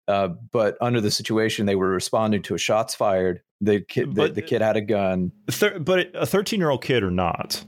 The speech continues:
Speaker 2: uh, a thirteen-year-old kid,
Speaker 1: Mm-hmm.
Speaker 2: and I see what you're saying. I, I, I mean,
Speaker 1: Mm-hmm.
Speaker 2: I, I don't wanna see that either. That's terrible. But a thirteen-year-old kid or a, a thirty-seven-year-old person,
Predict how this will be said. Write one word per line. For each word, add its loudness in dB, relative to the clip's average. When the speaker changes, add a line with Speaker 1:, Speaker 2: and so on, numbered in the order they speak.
Speaker 2:
uh, 2
a -2
thirteen-year-old 0
kid, 0
Speaker 1:
Mm-hmm. 0
Speaker 2:
and 0
I 2
see 0
what -2
you're -6
saying. 0
I, 2
I, 2
I 2
mean, 2
Speaker 1:
Mm-hmm. -2
Speaker 2:
I, 0
I 6
don't 2
wanna 2
see 2
that 4
either. 0
That's 0
terrible. -2
But 0
a -6
thirteen-year-old 0
kid 2
or 2
a, -2
a -4
thirty-seven-year-old 2
person, -2